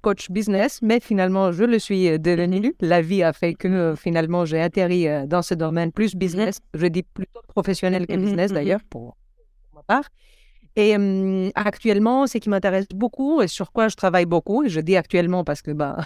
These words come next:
Speaker 1: <laughs> la vie fait qu'on évolue tout le temps,
Speaker 2: Ouais.
Speaker 1: tout le temps, tout le temps. C'est ça que j'adore. Mais actuellement, c'est vraiment la partie communication,
Speaker 2: Mhm.
Speaker 1: euh,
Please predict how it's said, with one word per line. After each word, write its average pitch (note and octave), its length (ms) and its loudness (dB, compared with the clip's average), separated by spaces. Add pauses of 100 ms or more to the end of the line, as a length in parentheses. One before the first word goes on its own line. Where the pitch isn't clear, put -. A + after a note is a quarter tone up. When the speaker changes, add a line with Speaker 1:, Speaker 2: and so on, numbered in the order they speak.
(120)
Speaker 1:
<laughs> - 20 -10
la G3 360 4
vie F3+ 160 -2
fait F3+ 220 0 (120)
qu'on D#3+ 80 -2
évolue E3 380 -2
tout G#3+ 120 -2
le F#3 80 -2
temps, F#3+ 120 0
Speaker 2:
Ouais. F3+ 100 2
Speaker 1:
tout F3+ 100 -2
le E3 80 -4
temps, E3 180 0
tout D3+ 120 -8
le D3 80 -8
temps. G3 260 0 (540)
C'est D3+ 80 -12
ça D#3 140 0
que D#3+ 100 0
j'adore. D#3 400 2 (360)
Mais G3 120 2
actuellement, F#3+ 460 0
c'est F3+ 160 -2
vraiment F#3+ 640 0
la E3+ 100 0
partie - 380 -8
communication, F3+ 640 -2
Speaker 2:
Mhm. F3 380 -2
Speaker 1:
euh, D3+ 420 -6